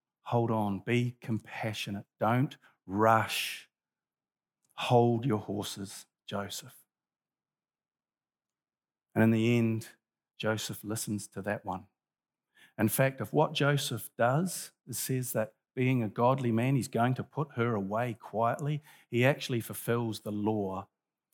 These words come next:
and the mercy and compassion of God. He's a godly man. He is not going to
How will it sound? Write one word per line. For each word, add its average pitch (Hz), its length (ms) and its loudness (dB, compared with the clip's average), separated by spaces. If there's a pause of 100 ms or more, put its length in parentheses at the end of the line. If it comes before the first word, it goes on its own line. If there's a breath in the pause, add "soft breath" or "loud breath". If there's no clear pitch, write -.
(320)
and 123 500 4 (360)
the 107 60 -2
mercy 107 840 0
and 101 140 -4
compassion 98 600 -6
of - 160 -16
God. 92 260 -16 (1000)
He's 135 140 4
a 120 60 0 (100)
godly 110 400 2
man. 92 320 -4 (580)
He 117 80 -2
is 110 120 0
not 131 300 2
going 110 260 0
to 101 280 -6